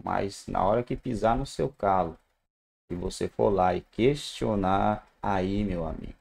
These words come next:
aí é a hora que o pudim azeda pro seu lado também, né? E infelizmente, é, azedou o pudim pro lado desse cara aí, é, infelizmente, porque se eles azedam pro lado dos parceiros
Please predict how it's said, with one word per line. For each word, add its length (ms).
aí 540
é 120
a 140
hora 640
que 100
o 80
pudim 460
azeda 520
pro 220
seu 240
lado 320
também, 500
né? 300
E 140
infelizmente, 880
é, 140
azedou 540
o 20
pudim 360
pro 180
lado 280
desse 300
cara 240
aí, 380
é, 80
infelizmente, 800
porque 340
se 180
eles 300
azedam 500
pro 220
lado 320
dos 220
parceiros 720